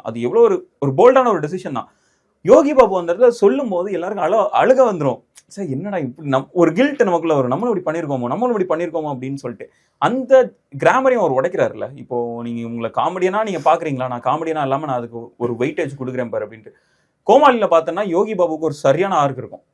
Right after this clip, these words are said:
அவர் வந்து ஒரு பயங்கரமான ஒரு காமெடியனா தான் வந்துட்டு இருப்பாரு. ஆனா, அப்படி க-, towards the end of the film பார்த்தோன்னா அவருக்குன்னு ஒரு டெப்த் இருக்கும், அவருக்குள்ள ஒரு எமோஷன் இருக்கும். அஹ், ஆர் ஜே ஆனந்தியோட க-, கதாபாத்திரம் வரும். ஆர் ஜே ஆனந்தி,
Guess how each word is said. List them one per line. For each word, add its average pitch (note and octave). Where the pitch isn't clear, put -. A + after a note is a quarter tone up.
அவர் A#2
வந்து D#3
ஒரு E3+
பயங்கரமான D3
ஒரு D#3+
காமெடியனா E3
தான் E3
வந்துட்டு F3
இருப்பாரு. B2
ஆனா, F#3
அப்படி B2
க-, A#2
towards G#3
the D3
end G3+
of A3
the F3+
film G3+
பார்த்தோன்னா F3+
அவருக்குன்னு F#3+
ஒரு D#3+
டெப்த் C3
இருக்கும், B2
அவருக்குள்ள F3+
ஒரு D3+
எமோஷன் D#3+
இருக்கும். A#2
அஹ், A#2
ஆர் D3
ஜே G#3+
ஆனந்தியோட C#3
க-, B2+
கதாபாத்திரம் C3
வரும். A#2
ஆர் C#3+
ஜே G3+
ஆனந்தி, F3